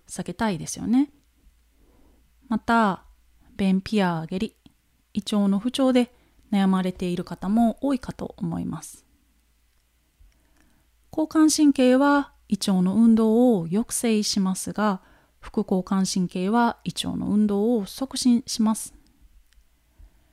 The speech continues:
実際にヨガをするようになって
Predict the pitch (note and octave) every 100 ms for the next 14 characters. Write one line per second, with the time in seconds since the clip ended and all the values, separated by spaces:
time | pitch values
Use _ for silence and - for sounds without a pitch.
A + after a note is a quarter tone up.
0 | _ _ _ _ _ _ - B3+ - D4
1 | D#4 E4+ - _ C#4 D4 A#3+ A3+ A3+ A3+
2 | G#3+ G3+ F#3+ F#3 _ B3 A#3 G3+